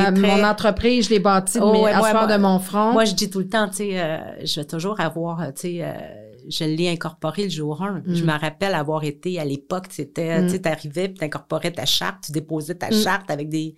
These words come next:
Speaker 1: Mm.
Speaker 2: c'était le dix mars quatre-vingt-treize,
Speaker 1: Mm.
Speaker 2: là. Tu sais, je m'en souviens que
Speaker 1: Mm.
Speaker 2: c'était hier. Au bout de ça, tu pars après, puis, euh,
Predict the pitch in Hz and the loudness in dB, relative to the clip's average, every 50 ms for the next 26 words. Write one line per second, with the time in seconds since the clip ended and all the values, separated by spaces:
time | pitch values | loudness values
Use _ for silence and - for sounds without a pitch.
0 | - - - - - - - - - - 208 190 190 185 185 - - - - - | -18 -20 -20 -20 -20 -20 -20 -14 -6 -2 0 0 0 0 -2 -2 -4 -4 -4 0
1 | - 185 180 170 160 156 147 151 185 196 190 - - 196 180 185 - 196 175 165 | 0 2 4 4 2 2 0 0 0 0 0 -2 -2 -2 -2 -2 -2 0 0 -2
2 | 165 - 175 170 170 160 160 165 185 214 233 220 170 247 226 208 202 160 160 160 | 0 0 0 0 0 0 -2 -2 -2 0 0 2 2 4 4 6 6 4 4 2
3 | 160 - 220 214 208 196 202 185 170 175 170 - - 190 202 202 202 196 185 170 | 2 2 2 2 2 4 2 2 2 2 2 0 0 0 2 2 4 2 2 0
4 | - 156 160 165 180 196 226 214 190 190 165 165 160 151 180 196 175 170 160 185 | 0 0 0 2 2 2 2 0 -2 -2 -4 -6 -4 -2 -2 0 0 0 0 0
5 | - - - 208 208 208 - - - - 175 170 180 202 214 190 185 156 - - | -2 -2 0 -2 -2 -2 -6 -8 -6 -4 -4 -2 -2 -2 -4 -4 -6 -10 -12 -12
6 | - - 170 175 190 214 - - - 175 160 143 139 | -12 -10 -10 -8 -8 -10 -12 -10 -10 -8 -8 -6 -6